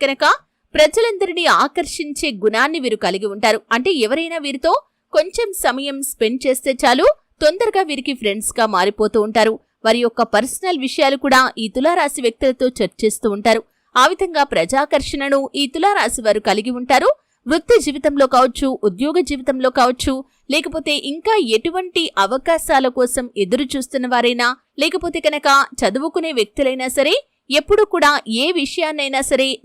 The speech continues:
ఛాలెంజింగ్ గా తీసుకుంటారు. జీవితంలో వీరు ఉన్నత స్థాయికి ఎదగటానికి చాలా రకాలుగా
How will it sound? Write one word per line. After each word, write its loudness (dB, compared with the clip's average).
ఛాలెంజింగ్ 0
గా 2
తీసుకుంటారు. 0
జీవితంలో -4
వీరు 0
ఉన్నత -2
స్థాయికి 0
ఎదగటానికి -4
చాలా 2
రకాలుగా 0